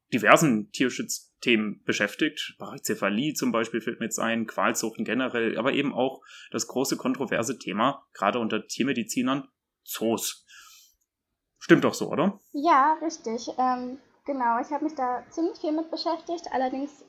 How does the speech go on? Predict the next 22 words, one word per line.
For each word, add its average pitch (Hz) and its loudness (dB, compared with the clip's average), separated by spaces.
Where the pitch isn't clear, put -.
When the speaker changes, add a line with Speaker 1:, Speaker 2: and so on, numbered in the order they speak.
Speaker 2:
möchte 294 -2
ich 262 -10
trotzdem 240 -8
noch 226 -8
mal 220 -6
klarstellen, 226 -8
ich - -16
bin 240 -6
natürlich 277 -6
keine 220 -6
Expertin. 214 -8
Also 220 -6
ich 233 -8
studiere, 320 -2
ich - -6
habe 262 4
mich 262 -6
damit 240 -2
mehr 277 2
beschäftigt 262 -6
als - -8
die 226 -6